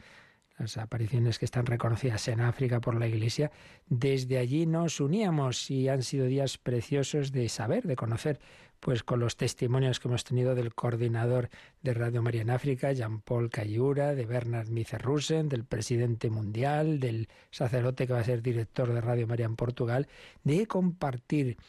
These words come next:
la vida, las circunstancias, las dificultades de todas las Radio Marías del mundo, particularmente de África, y la verdad es que nos ha impactado a todos un montón. Saber que lo que aquí ha pasado en España, pues en otros países aún más, como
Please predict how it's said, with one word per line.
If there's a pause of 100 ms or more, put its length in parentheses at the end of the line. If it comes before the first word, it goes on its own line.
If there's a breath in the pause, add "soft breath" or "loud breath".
(380 loud breath)
la
vida,
las
circunstancias,
las
dificultades
de
todas
las
Radio
Marías
del
mundo,
particularmente
de
África,
y
la
verdad
es
que
nos
ha (440 loud breath)
impactado
a
todos
un
montón. (320 loud breath)
Saber
que
lo
que
aquí
ha
pasado
en
España,
pues
en
otros
países
aún
más, (320 loud breath)
como